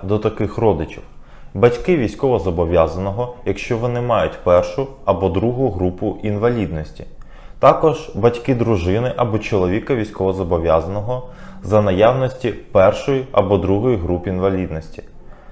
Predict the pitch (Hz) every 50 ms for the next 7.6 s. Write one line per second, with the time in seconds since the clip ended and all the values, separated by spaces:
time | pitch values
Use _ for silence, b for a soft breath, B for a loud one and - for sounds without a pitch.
0 | B B B B 95 98 107 113 107 95 104 131 160 170 165 147 131 - - -
1 | - 117 110 101 104 101 - - - 107 92 87 87 82 78 85 82 82 - -
2 | - - - - 95 92 - - 104 98 92 90 82 90 80 82 82 78 80 78
3 | 80 82 80 90 98 107 107 110 117 117 117 B B B B B B - 107 -
4 | - 139 127 117 101 90 98 120 110 - - 90 - - - 92 90 87 85 90
5 | 90 110 127 131 139 131 131 - - 123 110 - - 95 95 92 92 98 110 113
6 | 107 107 95 95 95 85 87 92 90 90 95 107 104 92 87 82 85 - - 92
7 | 95 101 95 104 92 80 78 - - - 78 78